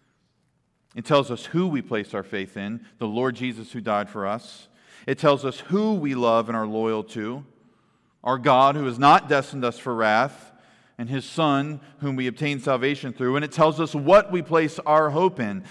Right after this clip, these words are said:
the fact that all of God's church, the awake and the asleep, will be resurrected, and on that day we will live with Christ forever. Is this gospel enough to carry us through as we wait on the Lord?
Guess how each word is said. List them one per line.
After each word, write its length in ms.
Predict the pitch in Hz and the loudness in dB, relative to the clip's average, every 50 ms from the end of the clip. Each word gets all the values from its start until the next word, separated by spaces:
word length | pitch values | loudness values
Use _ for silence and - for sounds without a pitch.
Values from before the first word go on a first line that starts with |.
| - - | -10 -6
the 100 | 151 151 | -6 -2
fact 300 | - 175 180 185 180 185 | 2 4 4 4 4 4
that 140 | 170 156 160 | 4 6 6
all 240 | 165 190 220 233 | 6 6 6 6
of 100 | 214 175 | 4 6
God's 320 | 160 180 170 170 170 147 - | 6 6 8 8 6 4 -2
church, 500 | - - 156 143 143 175 - - - - - - - | -8 -4 -2 0 0 -2 -2 -6 -12 -16 -16 -10 -4
the 120 | 147 156 | -2 0
awake 440 | 156 160 156 185 202 214 196 - 185 | 2 2 4 4 4 4 4 2 -2
and 240 | 175 190 214 226 226 | 0 2 2 2 2
the 100 | 220 202 | 2 0
asleep, 380 | 170 - - 156 156 156 160 - | 0 -2 -2 -4 -2 -2 -2 -2
will 80 | 165 | -4
be 140 | 147 156 151 | -2 0 2
resurrected, 760 | 147 156 175 208 196 208 214 196 180 160 147 - 175 170 170 156 | 4 6 6 6 6 6 6 6 6 6 4 2 0 0 0 0
and 160 | 151 147 147 | -2 0 2
on 280 | 160 180 202 220 214 | 4 4 4 4 4
that 320 | 196 190 190 202 196 190 135 | 4 6 6 4 2 2 2
day 540 | 180 190 180 160 147 139 139 156 160 147 - - - | 6 6 8 8 8 6 4 4 2 -2 -6 -10 -6
we 160 | 160 156 160 165 | -2 -2 0 0
will 160 | 165 165 160 | 2 2 2
live 180 | 165 175 175 | 2 2 0
with 160 | 165 175 165 - | 0 -4 -8 -2
Christ 400 | - 180 165 156 160 156 - - | 2 4 6 6 4 2 -4 -6
forever. 420 | - 151 135 123 110 - - - - - - _ _ _ _ _ _ _ _ _ _ _ _ _ _ _ _ _ _ _ _ _ _ _ _ _ _ _ _ _ _ _ _ _ _ _ - | -4 0 0 0 0 -2 -6 -16 -18 -20 -20 _ _ _ _ _ _ _ _ _ _ _ _ _ _ _ _ _ _ _ _ _ _ _ _ _ _ _ _ _ _ _ _ _ _ _ 2
Is 400 | 165 190 220 254 269 233 190 180 | 4 6 6 6 4 2 2 2
this 260 | 190 226 240 240 - | 4 4 4 4 2
gospel 600 | 202 170 214 196 208 214 190 - 175 185 208 208 | 4 6 8 10 10 8 6 4 0 0 2 2
enough 680 | 214 208 196 180 147 147 185 - - - - - - - _ _ _ _ _ _ _ _ _ _ _ _ _ _ _ _ - | 4 4 4 6 6 6 4 2 -2 -10 -20 -20 -20 -20 _ _ _ _ _ _ _ _ _ _ _ _ _ _ _ _ -6
to 120 | - 196 | -4 -4
carry 600 | 190 - - - 196 202 220 233 233 240 240 226 | -4 -4 0 4 6 8 10 10 8 8 6 6
us 340 | 180 202 196 196 196 - - | 6 8 6 6 6 0 -8
through 580 | - 208 208 208 214 202 175 139 135 143 147 135 - - - | -4 -2 0 4 6 6 6 6 4 0 -2 -4 -8 -4 2
as 200 | - 160 151 147 | 2 2 4 2
we 120 | 156 160 160 | 0 -2 0
wait 240 | 147 147 147 147 | 2 2 2 2
on 120 | 143 139 135 | 0 -2 -4
the 80 | 131 | -4
Lord? 400 | 123 120 113 101 95 95 - - | -6 -6 -6 -6 -8 -8 -12 -16